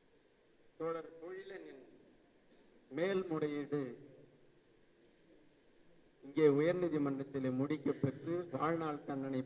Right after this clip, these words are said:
பத்து ஆண்டுகளாக குறைக்கப்பட்ட போது, அந்த பத்தாண்டு தண்டனையை எதிர்த்து உச்ச நீதிமன்றத்திலே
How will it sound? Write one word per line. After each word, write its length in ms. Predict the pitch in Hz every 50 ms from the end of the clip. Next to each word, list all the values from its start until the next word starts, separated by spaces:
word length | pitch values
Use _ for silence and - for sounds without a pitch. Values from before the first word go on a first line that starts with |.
| -
பத்து 220 | 143 131 131 - 143 139
ஆண்டுகளாக 540 | 143 147 147 147 139 139 131 127 123 123 123 120 -
குறைக்கப்பட்ட 640 | 135 131 139 - - 139 127 - 123 - - 127 117 -
போது, 280 | 120 127 135 131 147 143 - - - - - - - - - - - - - - - - - - - - - - - -
அந்த 160 | - 143 147 156 151 -
பத்தாண்டு 500 | - 156 - - - 190 180 180 175 175 170 -
தண்டனையை 440 | 165 147 156 165 180 175 180 175 165 156 156
எதிர்த்து 380 | 147 156 156 - - - 151 143 139 135 131 135 135 139
உச்ச 220 | 147 147 - 196 180 180
நீதிமன்றத்திலே 800 | 175 160 156 151 143 139 135 143 143 - - 139 131 131 127